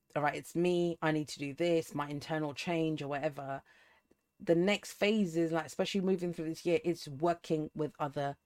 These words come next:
people. And I know I, I talk to people every single day who do not want to fucking hear that. They don't wanna hear it. And that's perfectly good. Like, I don't try to convince them. I don't say, "Oh, yeah, well, good luck with that."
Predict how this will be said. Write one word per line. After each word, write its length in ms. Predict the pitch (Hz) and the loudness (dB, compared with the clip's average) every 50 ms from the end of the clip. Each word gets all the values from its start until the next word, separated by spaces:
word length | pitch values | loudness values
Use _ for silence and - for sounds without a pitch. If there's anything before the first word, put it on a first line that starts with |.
| _ _ | _ _
people. 380 | - - 143 131 - - - - | -10 -10 -10 -10 -10 -12 -12 -10
And 120 | 139 135 | -8 -6
I 100 | 135 135 | -6 -4
know 300 | 139 147 165 170 165 165 160 - - - - _ _ _ - - | -2 0 2 2 2 2 0 -2 -12 -20 -20 _ _ _ -10 -4
I, 260 | - 156 156 151 - - | 0 2 2 2 0 -2
I 280 | - 170 165 - 156 - - - 139 - _ _ _ _ _ - | -4 -4 -2 -2 -4 -6 -8 -12 -16 -16 _ _ _ _ _ 0
talk 180 | 202 185 - | 0 0 0
to 60 | - | 0
people 320 | - 175 165 - 165 - - _ - | -2 -2 0 0 -2 -4 -4 _ 2
every 260 | 185 185 175 208 220 | 2 4 4 2 2
single 300 | 220 - 220 226 220 220 | 2 4 4 4 4 4
day 360 | 196 160 131 117 117 - - _ _ - _ _ | 4 2 -2 -2 -8 -14 -16 _ _ -20 _ _
who 120 | - 165 | -4 -4
do 260 | 123 - 156 175 170 | -2 0 2 2 4
not 460 | 156 160 170 170 - - _ - - - _ _ - | 4 4 2 2 0 -2 _ -14 -16 -16 _ _ -4
want 180 | 160 160 - | -4 -4 -4
to 60 | 160 | -6
fucking 320 | - - 156 - - 165 160 | -10 -10 -10 -6 -6 -6 -4
hear 160 | 151 135 127 | -4 -6 -6
that. 220 | 135 123 - - _ _ _ _ _ _ _ _ _ _ _ _ | -6 -10 -12 -14 _ _ _ _ _ _ _ _ _ _ _ _
They 80 | - 135 | -6 -2
don't 100 | 175 214 | 0 0
wanna 140 | 226 214 202 | 2 2 2
hear 160 | 185 165 156 | 2 2 0
it. 140 | 156 156 - _ _ _ _ _ _ _ _ _ _ _ _ _ _ _ | 0 -2 -8 _ _ _ _ _ _ _ _ _ _ _ _ _ _ _
And 120 | 202 208 | 4 4
that's 140 | 214 214 208 | 4 4 0
perfectly 400 | - - 233 214 - - - 175 | 2 4 4 4 4 2 -2 0
good. 240 | 170 - 196 170 143 | 2 2 2 2 2
Like, 120 | 147 - | 0 2
I 80 | 180 190 | 2 4
don't 160 | 202 196 156 | 4 2 0
try 140 | - 185 175 | -2 -2 -2
to 60 | 170 | -2
convince 440 | - - 143 131 160 175 180 - - | -2 -4 -6 -2 -2 -2 -2 -4 -6
them. 320 | - 151 147 156 170 - _ | -8 -6 -6 -6 -8 -4 _
I 100 | 160 165 | 0 0
don't 140 | 175 170 - | 0 0 0
say, 140 | 185 175 - | -2 -2 0
"Oh, 120 | 185 170 | 2 0
yeah, 220 | 165 165 170 165 160 | 2 4 4 4 4
well, 120 | 147 156 | 2 -2
good 180 | 131 165 160 156 | -2 -2 0 2
luck 160 | 165 151 - | 0 0 -2
with 100 | 151 135 | -6 -8
that." 240 | - 127 139 - | -8 -8 -8 -8